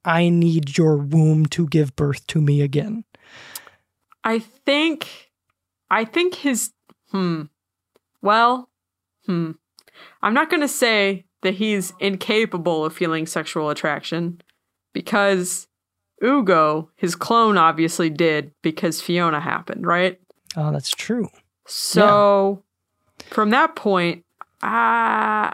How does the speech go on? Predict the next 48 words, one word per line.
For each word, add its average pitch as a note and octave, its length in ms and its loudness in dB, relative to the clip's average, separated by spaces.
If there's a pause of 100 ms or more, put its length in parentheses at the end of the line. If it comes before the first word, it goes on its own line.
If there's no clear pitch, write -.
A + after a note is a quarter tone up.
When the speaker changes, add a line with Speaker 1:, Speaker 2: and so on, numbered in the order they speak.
Speaker 2:
I A#3 140 2
feel F#4 220 2
like - 180 0
he's A3+ 180 2
more G3+ 240 2
enticed F3+ 680 -2 (180)
by F#3 280 4
the E3+ 100 0
being E3+ 240 0
reborn D#3 440 -2
thing. - 340 -10 (480)
Speaker 1:
I A#3+ 100 0
think E4 220 -4
so C#4+ 140 0
too. C#3+ 600 0 (140)
Yeah. D3+ 420 0 (800)
Speaker 2:
Um, F3+ 420 -2
Speaker 1:
It F3 60 2
does B3 160 4
seem B3 180 2
like G#3 140 2
a F#3+ 80 4
more, F#3 260 4
like, E3 200 2
a D3 40 0
medical D3+ 480 2
thing, C#3+ 380 0
and C#3 100 0
he's C3+ 200 -2
not D3 240 -4
really C3+ 340 0 (140)
that - 240 -4
cons-, C#3+ 260 -4 (320)
well, D4+ 140 2 (200)
also, D#4 300 2
there's B3 180 2
some B3 240 2
weird B3+ 220 2
thing A3+ 240 2
where G3+ 80 6
I F3+ 60 4
think C#4+ 320 -4
that A3 180 0
Ricardo G3 400 2
specifically - 720 -2
lacks D#3+ 380 0
human D#3 260 2
emotions. C#3 720 -4